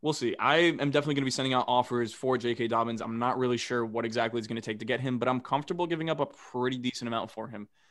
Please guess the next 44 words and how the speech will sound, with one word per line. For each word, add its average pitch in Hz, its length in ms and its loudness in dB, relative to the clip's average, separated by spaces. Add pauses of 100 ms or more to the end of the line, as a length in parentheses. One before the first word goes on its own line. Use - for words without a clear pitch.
(120)
So, 175 520 4 (300)
with 127 140 -4
that 156 160 4
said, 147 460 4
uh, 117 240 2 (500)
the 139 380 0
number 165 220 2
one 202 180 6
buyer 202 160 6
of 196 60 2
this 190 140 2
week, 202 160 0
I - 80 -2
guess, 139 300 0
would 160 80 2
be 156 80 0
Noah 143 260 4
Fant 135 380 -2
or 131 180 2
J 131 160 2
K 127 140 0
Dobbins, 131 500 2
but - 220 -2 (220)
pretty 170 140 0
much 165 140 2
all 135 180 8
rookie 131 220 4
running 123 220 2
backs 113 240 2
can 123 100 -4
be 113 100 -2
added 117 220 2
onto 117 180 0
that 113 160 0
list. 113 300 -4
We're 123 120 -4
gonna 139 140 2
just 113 220 -8
quote 127 220 2
it 120 60 0
as 113 100 -4
a 110 60 -10
top - 260 -6
six. - 400 -4